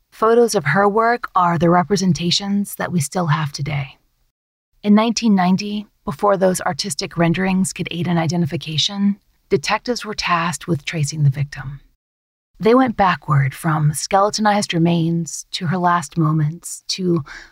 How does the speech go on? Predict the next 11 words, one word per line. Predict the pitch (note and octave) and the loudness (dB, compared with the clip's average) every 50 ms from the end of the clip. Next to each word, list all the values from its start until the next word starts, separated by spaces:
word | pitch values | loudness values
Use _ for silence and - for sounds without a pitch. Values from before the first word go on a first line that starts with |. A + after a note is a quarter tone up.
| _ _ | _ _
the | - G3 | 0 2
life | F#3+ G3 G3+ G#3+ A3+ - | 4 4 4 4 2 0
she | - - G#3 | -2 0 0
might | F#3+ F#3 F3+ | 2 2 2
have | F#3 D3 D#3 | 2 2 2
led | F3 D#3+ D3 C#3+ | 2 0 2 0
before. | E3 C#3 - - D#3+ D3 C3+ C3 C#3 C#3 - - _ _ _ _ _ _ _ _ _ _ _ _ | 0 -2 -2 -2 -2 -2 -2 -2 -4 -8 -12 -14 _ _ _ _ _ _ _ _ _ _ _ _
Where, | F#3 F#3+ G#3 G#3 G#3 G#3+ G#3+ | -2 0 2 2 2 0 -2
who, | F3 - G3+ G3+ G3 F#3+ F#3+ F#3+ F#3+ | -4 -2 0 0 0 0 -2 -4 -6
how, | E3 - - F3 E3+ E3 D#3 D#3+ | -6 -6 -6 -4 -4 -4 -4 -4
when. | D3+ D3+ D3+ D3 C#3+ C#3 C#3 C#3 C#3+ | -4 0 2 2 2 2 0 -2 -8